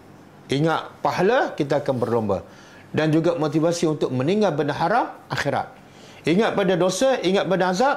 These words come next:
menyebabkan kita tinggal benda haram. Ini benda yang paling penting. Adapun beriman dengan Quran, termasuk beriman dengan Allah.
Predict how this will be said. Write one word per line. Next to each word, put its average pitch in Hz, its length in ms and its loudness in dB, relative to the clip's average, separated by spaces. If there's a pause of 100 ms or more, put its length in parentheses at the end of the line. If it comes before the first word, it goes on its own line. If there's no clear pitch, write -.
(140)
menyebabkan 151 480 0
kita 147 240 0
tinggal 208 320 0
benda 120 160 -2
haram. 101 240 -4 (560)
Ini 156 160 2
benda 151 240 2
yang 139 160 2
paling 123 180 0
penting. 101 300 -4 (680)
Adapun 190 400 0
beriman 180 400 2
dengan 175 240 0
Quran, 196 540 0 (100)
termasuk 135 480 -2
beriman 139 300 -2
dengan 135 260 0
Allah. 110 160 0